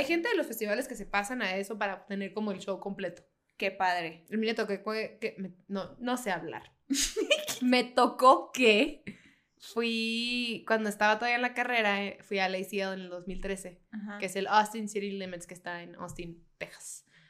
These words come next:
Speaker 1: ¡Qué
Speaker 2: Y
Speaker 1: padre!
Speaker 2: Sí, güey.
Speaker 1: ¡Qué
Speaker 2: Entonces, de
Speaker 1: padre!
Speaker 2: Monterrey mucha gente se va, pues, en, en
Speaker 1: En
Speaker 2: hacer
Speaker 1: carro,
Speaker 2: road
Speaker 1: hacer
Speaker 2: trip.
Speaker 1: un
Speaker 2: Son
Speaker 1: road
Speaker 2: como
Speaker 1: trip.
Speaker 2: siete horas, güey, una cosa
Speaker 1: ¡Qué
Speaker 2: así.
Speaker 1: padre! Yo siempre quiero ir a ese festival.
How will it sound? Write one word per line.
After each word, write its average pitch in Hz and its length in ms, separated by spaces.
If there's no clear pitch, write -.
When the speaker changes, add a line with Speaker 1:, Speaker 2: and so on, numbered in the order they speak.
Speaker 1:
¡Qué 262 140
Speaker 2:
Y 208 80
Speaker 1:
padre! 233 580
Speaker 2:
Sí, 240 380
güey. 190 360
Speaker 1:
¡Qué 170 60
Speaker 2:
Entonces, 208 240
de 208 80
Speaker 1:
padre! 226 80
Speaker 2:
Monterrey 240 360
mucha 262 260
gente 247 240
se 214 160
va, 190 500
pues, 190 180
en, 180 140
en 165 340
Speaker 1:
En 175 60
Speaker 2:
hacer 190 240
Speaker 1:
carro, 214 120
Speaker 2:
road 311 160
Speaker 1:
hacer 208 140
Speaker 2:
trip. 277 100
Speaker 1:
un 277 60
Speaker 2:
Son 220 80
Speaker 1:
road 240 80
Speaker 2:
como 254 140
Speaker 1:
trip. 220 80
Speaker 2:
siete 214 260
horas, 202 340
güey, 170 140
una 175 100
cosa - 100
Speaker 1:
¡Qué 320 100
Speaker 2:
así. 185 180
Speaker 1:
padre! 247 440
Yo 254 100
siempre 277 220
quiero 285 160
ir 269 60
a - 40
ese 262 100
festival. 220 440